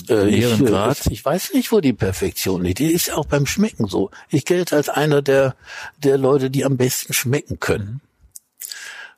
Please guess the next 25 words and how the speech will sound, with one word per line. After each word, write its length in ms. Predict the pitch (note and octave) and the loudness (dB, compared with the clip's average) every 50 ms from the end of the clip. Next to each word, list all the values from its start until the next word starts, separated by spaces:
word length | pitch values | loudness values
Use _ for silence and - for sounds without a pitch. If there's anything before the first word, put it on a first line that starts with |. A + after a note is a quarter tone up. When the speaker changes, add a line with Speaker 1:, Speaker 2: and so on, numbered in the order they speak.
| _ _ - | _ _ -2
Speaker 1:
Und, 540 | C#3 C#3+ D3 D3+ D#3 D3+ D#3 D3+ C3+ - D3+ | 0 2 2 2 2 2 2 2 2 2 2
äh, 340 | C#3+ C#3 C3+ C3 B2+ B2+ - - C#3 C3+ C3 B2+ D3 C3+ A#2+ A#2+ A#2 A2+ - - G#2 G2 - - D#4+ D#4 _ _ _ | 4 4 6 6 4 4 2 4 2 4 4 4 4 4 4 2 2 -2 -4 -4 -6 -6 -6 -8 -8 -8 _ _ _
vieles 360 | - - B2+ C#3+ E3 E3 D#3 | -4 0 0 2 2 0 0
davon 320 | - D3 B2+ - A#2+ A2 G#2+ | 0 0 -2 0 0 0 0
ist 460 | - F#2 - - - - - - - - | 0 0 0 -2 -6 -6 -8 -8 -10 -10
reines 420 | - - E2+ E2+ E2+ G2+ G#2+ - | -6 -4 -4 -2 -2 -2 -4 -4
Training 560 | - - D#3 E3+ F3 A#2+ F#2 G#2 C#3 F3 E3+ - - | -4 -4 -2 0 0 0 0 0 2 0 0 -2 -4
und 220 | - A#2 A2+ A2 | -4 -2 0 0
nicht 260 | B2+ B2+ B2 - - _ | 0 0 -2 -4 -6 _
unbedingt 420 | - C3+ C3+ C3+ B2+ B2 A#2+ A#2 - | -2 0 0 0 0 -2 -2 -2 -2
Talent, 400 | A#2+ A#2+ D3+ G#3 A#3+ A#3 F3+ - | -2 -2 0 2 2 2 2 2
weil 120 | G#2 G2 | 0 2
Speaker 2:
Wie 60 | - B2 | 2 0
Speaker 1:
ich 60 | - | 0
glaube, 240 | - C3+ C3+ C#3+ C#3+ | 2 2 2 4 4
Speaker 2:
trainiert 140 | C#3 C3+ A#2+ | 2 2 2
man 80 | F2+ | 0
das? 120 | E2+ F2+ - | 0 0 0
Speaker 1:
viele 240 | - G3+ A#3 B3 G#3+ | 2 4 4 4 4
Leute 340 | C#3 G2+ G2 F2 - - | 2 2 2 0 0 -2
Speaker 2:
Wie 40 | F2 | -4
Speaker 1:
können 200 | - - B2+ A#2+ | -2 0 0 0
Speaker 2:
trainiert 400 | F2 - D3 C#3 C3+ C#3+ C#3+ - | 2 2 2 4 4 2 2 2
man 140 | - A#2+ A#2 | 0 -2 -2
Schmecken? 400 | - - - B2 A2+ - - - | -2 -4 -4 -4 -4 -6 -8 -18